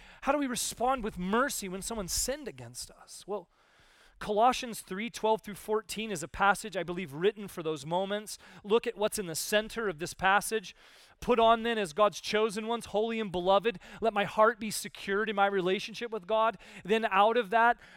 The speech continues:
um, only out of that can I have a compassionate heart. Notice the beatitude that starts at the very beginning of this passage.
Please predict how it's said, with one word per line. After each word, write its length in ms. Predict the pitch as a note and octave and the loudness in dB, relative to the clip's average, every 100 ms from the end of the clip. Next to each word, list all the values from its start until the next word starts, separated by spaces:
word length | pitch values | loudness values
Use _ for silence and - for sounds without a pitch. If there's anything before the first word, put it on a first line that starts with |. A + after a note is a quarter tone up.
| - | -10
um, 180 | - G3 G#3 | -4 -4 2
only 440 | G#3+ B3+ C4 A#3+ | 2 4 0 -2
out 260 | F#3+ G#3 A3+ | 4 4 6
of 160 | A3 | 2
that 280 | F#3 A3+ - | 6 6 6
can 100 | - | 0
I 100 | G3+ | 0
have 120 | G3+ | 2
a 40 | G#3 | 0
compassionate 580 | G3 F3 G3+ F3+ F#3+ E3 | -4 0 0 0 -6 -2
heart. 260 | F#3 G3+ | 2 2
Notice 320 | F#3 G3+ G#3+ | 2 -2 -2
the 100 | - | -4
beatitude 800 | D#3+ F3+ G#3+ G3 G3+ G3 A3+ G3 | -6 -2 4 6 6 2 -8 -8
that 100 | F3 | -10
starts 460 | - - F#3+ G#3+ - | -10 -4 2 2 0
at 60 | |
the 40 | C#3 | -6
very 240 | D3 G3+ | 0 0
beginning 400 | F3+ D#3 F3 G3+ | 0 -2 -2 -2
of 80 | G#3 | -2
this 160 | A3+ - | -4 -2
passage. 680 | A3 A3+ - A#3+ F#3+ - | 0 0 0 -8 -10 -18